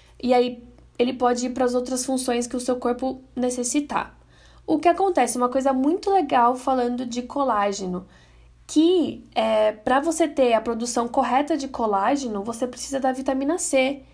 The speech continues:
Então, assim, como é que tá a sua vitamina C? Sabe? Você tem, você tem noção se você consome fontes de vitamina C? Você tem noção de como tá o seu nível de vitamina C? Tá dentro da recomendação? Tá passando? Tá abaixo?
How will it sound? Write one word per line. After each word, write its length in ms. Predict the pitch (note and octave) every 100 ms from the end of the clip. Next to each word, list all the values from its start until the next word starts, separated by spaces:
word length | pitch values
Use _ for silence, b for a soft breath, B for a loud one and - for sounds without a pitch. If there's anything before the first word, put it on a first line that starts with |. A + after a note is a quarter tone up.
| B B B B B
Então, 440 | - D#4+ D#4+ F#4 F#4
assim, 360 | F#4+ F#4 D4+
como 200 | C4 -
é 60 | D4
que 80 | -
tá 100 | -
a 20 |
sua 140 | B3 G#3+
vitamina 460 | A3 G#3 G#3 G3+
C? 400 | G3+ - F#3+ G3 - _ - - _
Sabe? 400 | - A#3+ G#3 G#3
Você 100 | B3+
tem, 300 | A3+ C#4+ D4
você 120 | A#3 B3+
tem 100 | D#4+
noção 360 | C#4 C4 D4+
se 80 | D#4+
você 200 | C4+ B3+
consome 400 | B3 A3+ A#3 A3
fontes 320 | B3 B3 A#3+
de 80 | A3
vitamina 380 | A3 G#3+ G#3 G#3
C? 400 | - C#4 B3 A#3 B B
Você 160 | - C4
tem 200 | D4 D#4+
noção 480 | D#4 D4 C#4 B3+ B3
de 460 | A3+ A3+ A3 A3+ - _ _ -
como 300 | - B3+ B3+
tá 520 | B3+ A3+ A3+ C#4+ - - _
o 120 | A#3
seu 180 | A3+ A3+
nível 260 | A3 G#3+ A3
de 100 | A3
vitamina 360 | A3 G#3+ G#3
C? 140 | G#3 C4
Tá 100 | F4+
dentro 160 | F#4
da 60 | C4+
recomendação? 720 | G#3+ G#3+ G3+ G#3 - C#4 A#3
Tá 100 | B3+
passando? 460 | C4 A3 A3+ C4 A3+
Tá 160 | A3+
abaixo? 600 | G#3+ E4 C4 G#3+ - -